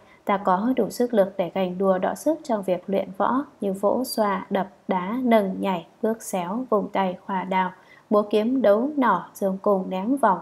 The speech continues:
quăng dây. Đừng vào các việc đấu võ đọ sức như vậy, sẽ được dũng mãnh tráng kiện,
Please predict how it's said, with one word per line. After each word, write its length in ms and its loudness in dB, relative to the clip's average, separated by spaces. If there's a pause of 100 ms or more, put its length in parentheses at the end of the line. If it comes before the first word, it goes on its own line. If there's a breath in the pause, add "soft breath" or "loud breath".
quăng 200 -6
dây. 300 0 (400 loud breath)
Đừng 180 4
vào 160 -2
các 220 -2
việc 240 2
đấu 180 0 (140)
võ 180 0
đọ 160 -2
sức 260 -4
như 160 -2
vậy, 200 0 (400 loud breath)
sẽ 280 2
được 100 -2
dũng 260 -2
mãnh 300 0
tráng 320 -2
kiện, 220 0